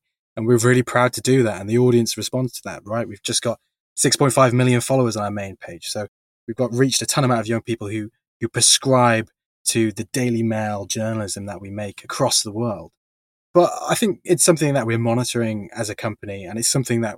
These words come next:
we are keeping an eye on. Of course, you know, for us, my team in particular, you know, a team of young, creative storytellers, journalists, and just social natives, we're just trying our best to, to reach people in the best way possible. And, um,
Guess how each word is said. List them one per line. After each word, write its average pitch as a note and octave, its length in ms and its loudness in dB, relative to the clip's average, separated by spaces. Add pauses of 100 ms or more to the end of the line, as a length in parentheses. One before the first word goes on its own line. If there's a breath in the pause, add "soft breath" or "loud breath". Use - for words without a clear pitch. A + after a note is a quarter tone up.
we B2 140 2
are A#2+ 140 4
keeping A2 360 -8
an G2+ 140 -8
eye G#2+ 220 -2
on. F#2+ 280 -12 (460)
Of B2+ 100 -4
course, - 460 2
you A#2+ 80 -10
know, C3+ 140 -2
for - 240 0
us, - 200 0 (120)
my B2+ 220 4
team B2 260 2
in A2+ 60 -2
particular, A#2+ 520 -2 (420)
you A#2 80 -10
know, A2 160 -4
a A#2 60 -8
team A#2+ 240 0
of A2 80 -2
young, A#2 320 0
creative A2+ 540 -4
storytellers, G#2+ 680 -2
journalists, A2+ 680 -4
and G2+ 120 -10
just - 220 -2
social G#2 320 -4
natives, G#2+ 500 -6 (420)
we're C3 100 2
just C#3+ 180 2
trying C3 220 4
our A2+ 80 0
best - 440 -2
to, G2+ 200 -6 (460)
to B2 120 2
reach B2+ 280 4
people A2+ 260 0
in A2 80 -4
the G#2+ 80 -4
best - 260 -2
way G#2+ 120 -4
possible. G#2 500 -8 (400)
And, G2+ 260 -10
um, G#2 320 -4